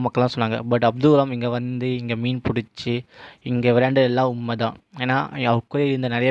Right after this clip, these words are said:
பேர் அது சொல்றாங்க. இந்த மாதிரி இந்த வியூவை பாருங்களேன், எவ்வளோ அழகு.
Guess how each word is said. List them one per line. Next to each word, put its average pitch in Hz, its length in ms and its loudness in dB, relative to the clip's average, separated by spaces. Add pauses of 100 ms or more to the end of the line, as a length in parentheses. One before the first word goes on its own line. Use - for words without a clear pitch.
பேர் 131 140 0
அது 120 180 -2 (140)
சொல்றாங்க. 113 360 0 (600)
இந்த 143 120 -2
மாதிரி 151 160 2
இந்த 139 200 6
வியூவை 139 280 6
பாருங்களேன், 113 400 -2 (480)
எவ்வளோ 139 280 -4
அழகு. 123 240 -4